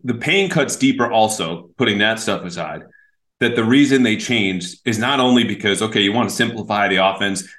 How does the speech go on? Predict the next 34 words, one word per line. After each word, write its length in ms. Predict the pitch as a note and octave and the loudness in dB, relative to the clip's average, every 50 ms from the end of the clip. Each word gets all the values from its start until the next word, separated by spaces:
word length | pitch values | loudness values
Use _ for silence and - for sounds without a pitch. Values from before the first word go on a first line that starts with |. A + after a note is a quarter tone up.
| _ _ - | _ _ -4
kind 160 | A#2 A2 G#2 | -2 -2 -2
of 220 | G2+ F2+ E2+ - | -2 -4 -4 -2
buckled 340 | - B2 - - C3+ A#2+ A2 | -2 -2 0 0 0 2 2
under 280 | A2 G#2+ G2+ G#2+ G#2 G2+ | 2 0 2 0 0 0
its 120 | F#2+ - | 0 -2
own 200 | G2+ G2 G2 G2 | -2 -2 -2 -2
weight. 260 | G2+ A#2 A#2+ A#2+ A#2 | 0 2 2 2 2
It 60 | A2 | 2
got, 280 | F#2 - G2 F#2 - - | 0 0 -2 -2 -2 -4
it, 240 | B2 A2+ A#2 G2 - | -8 -8 -6 -6 -8
it 80 | G#2+ | -8
was 140 | G#2 F#2+ F#2 | -8 -8 -10
too 220 | - - A#2+ G#2+ F#2+ | -8 -4 -2 -2 -2
overblown. 480 | F#2 F2+ F2+ F2 - D#3 D3+ C#3+ C3 | -2 -4 -4 -2 0 2 2 4 2
It 80 | A#2 G#2 | 2 0
was 100 | F#2+ E2+ | -4 -6
too 200 | - A2+ G#2 F2 | -6 -6 -6 -6
built 240 | F2 F#2+ F#2+ F#2 A#2+ | -6 -6 -6 -4 0
out. 280 | B2 B2+ B2+ B2+ B2 G#2 | 0 2 2 0 0 -2
You 120 | G2 - | -6 -6
can't 220 | - G#2+ G2+ F#2+ | -6 -6 -6 -6
just 120 | F#2 F#2 - | -6 -6 -4
have 140 | G#2+ G2+ G2 | -4 -2 -2
a 100 | F2 - | -4 -4
foundation 480 | F#2+ F2+ F2+ F#2 G2+ G#2+ G#2 - G2 | -4 -4 -2 0 0 -2 -2 -4 -6
if 60 | F2+ | -8
you're 80 | E2+ F#2 | -6 -6
doing 200 | F2 F#2+ F#2 F#2 | -6 -4 -4 -4
a 40 | F2+ | -4
middle, 340 | F#2 F#2 F#2 F2+ F2 F2+ - _ _ - | -6 -6 -8 -10 -10 -12 -18 _ _ -14
a 80 | G#2+ | -14
million 400 | F#2 F2 G2+ G#2+ A2+ A2 G#2+ G2+ | -10 -6 -2 0 2 2 2 2
different 260 | F#2+ F#2+ F2 G2 F#2+ F#2 | 0 0 -2 -4 -4 -2
things, 400 | G#3+ G3+ C#3 G#2 F#2+ E2+ - | 0 0 0 -2 -4 -6 -10